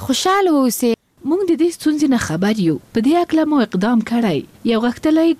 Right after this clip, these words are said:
Speaker 2: کمیسون مو جوړ کړی. انشاءالله په نږدې راتلونکي کې به زموږ ماشومان د نورې نړۍ د ماشومانو سره سیال شي. ښوونځي به یې ودانۍ ولري. په یخه هوا کې به ورته ایرکنډیشن ولګیږي. او په یوه کاملاً آرامه فضا کې به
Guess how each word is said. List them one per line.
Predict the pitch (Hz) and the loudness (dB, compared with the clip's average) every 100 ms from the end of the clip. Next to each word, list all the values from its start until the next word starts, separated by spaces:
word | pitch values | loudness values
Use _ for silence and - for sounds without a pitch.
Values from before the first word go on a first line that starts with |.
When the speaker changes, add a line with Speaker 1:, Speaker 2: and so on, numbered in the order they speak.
| - | -2
Speaker 2:
کمیسون | 208 185 285 294 | -2 0 0 2
مو | 233 | 2
جوړ | 185 180 | 0 -2
کړی. | 156 147 - - - 220 | -6 -6 -8 -20 -4 -2
انشاءالله | 233 - 285 294 285 254 | -2 0 2 2 0 0
په | 226 | 2
نږدې | 214 202 262 | 2 2 2
راتلونکي | 208 - - 294 - | 0 -4 -6 -4 -2
کې | 175 | -2
به | 196 240 - - 214 | -2 -4 -12 -6 0
زموږ | 269 330 311 | 2 2 2
ماشومان | 233 - 240 269 254 | 2 0 0 2 2
د | 220 240 | 2 2
نورې | 302 262 | 2 2
نړۍ | 220 226 262 | 2 2 2
د | 233 202 | 2 2
ماشومانو | 165 - 190 269 320 - | 0 -2 0 2 2 0
سره | 185 220 - 190 | -2 -2 -4 -10
سیال | - 180 233 - | -2 0 0 -2
شي. | 175 - - - | -4 -6 -12 -4
ښوونځي | 262 262 339 330 | 0 2 2 0
به | 302 | 2
یې | 330 330 - 214 185 | 2 0 0 0 2
ودانۍ | 175 165 170 254 254 | 2 0 2 2 2
ولري. | 214 156 147 - - | 0 -2 -6 -10 -4
په | 202 | 0
یخه | 294 262 247 | 0 0 0
هوا | 254 254 | 0 -2
کې | 247 | -2
به | 247 254 - - 208 | 0 -2 -6 -2 -2
ورته | - 226 226 185 | 0 -2 0 -2
ایرکنډیشن | 160 175 170 165 - 254 254 | -2 -2 0 0 0 2 2
ولګیږي. | 185 151 156 156 117 _ - - | 2 0 -2 -2 -4 _ -12 -4
او | 226 233 | 0 0
په | - 254 | 0 0
یوه | 240 233 - | 0 -2 -2
کاملاً | 262 339 339 339 - 226 | 0 2 2 0 -2 -2
آرامه | 247 359 302 208 | 0 2 0 0
فضا | 185 190 185 | -2 0 -2
کې | 202 | -2
به | 202 | -2